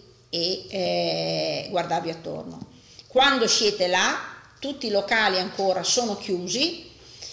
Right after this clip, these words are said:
anche là ci si può fermare, sedersi, eh, dove riteniamo, sempre tenuto, eh, allora, dopo, eh, Angela le rispondo.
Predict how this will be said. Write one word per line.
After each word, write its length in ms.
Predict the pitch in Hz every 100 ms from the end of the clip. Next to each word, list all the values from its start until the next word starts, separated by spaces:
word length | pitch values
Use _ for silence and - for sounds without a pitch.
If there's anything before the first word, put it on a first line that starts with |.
| - - - - - - - - - -
anche 340 | - 233 240 330
là 480 | 226 226 - - -
ci 120 | 196
si 200 | 185 220
può 120 | 247
fermare, 920 | 240 220 208 220 233 202 175 160 160 -
sedersi, 1040 | - 190 175 220 214 190 - 170 - - -
eh, 220 | 180 165
dove 240 | 175 190 175
riteniamo, 760 | 180 254 262 196 190 220 262 -
sempre 760 | - 247 233 233 233 302 330 - - - -
tenuto, 840 | - 285 226 202 - 269 277 - -
eh, 1200 | 196 190 185 185 185 185 214 220 220 196 185 190 180 - - - - - - - - - - - - - - - - - - - - - - - - - - - - - - - -
allora, 640 | - 240 233 180 175 175 -
dopo, 560 | 214 269 269 262 254 -
eh, 200 | 220 220
Angela 420 | 226 254 277 269
le 180 | 220 220
rispondo. 800 | 220 - 170 165 170 147 -